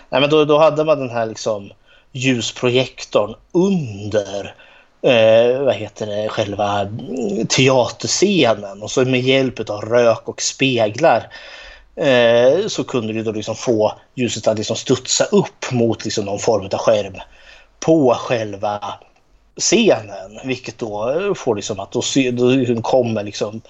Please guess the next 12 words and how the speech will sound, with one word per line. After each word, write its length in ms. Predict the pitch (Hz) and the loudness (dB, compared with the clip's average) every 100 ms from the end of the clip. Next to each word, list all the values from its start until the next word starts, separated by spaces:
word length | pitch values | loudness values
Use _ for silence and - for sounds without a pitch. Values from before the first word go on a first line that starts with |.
| - - - _ - | -20 -20 -20 _ 0
projektionen 640 | 127 117 - 135 123 117 | 0 0 -2 0 0 2
upp 220 | 151 - - | 2 0 -2
där, 100 | 104 | -4
men 120 | 110 | -2
den 100 | 117 | -4
ser 180 | - 139 | 2 4
ju 240 | 135 117 | 4 2
lite 320 | 107 101 113 | 0 -6 -10
liksom 320 | 101 - 104 | -10 -12 -12
genomskinlig 1040 | 107 120 107 107 104 - 139 123 110 110 104 | -2 0 0 -4 -8 0 0 0 -4 -8 -6
och 80 | 101 | -8
lite 320 | 101 - | -8 -10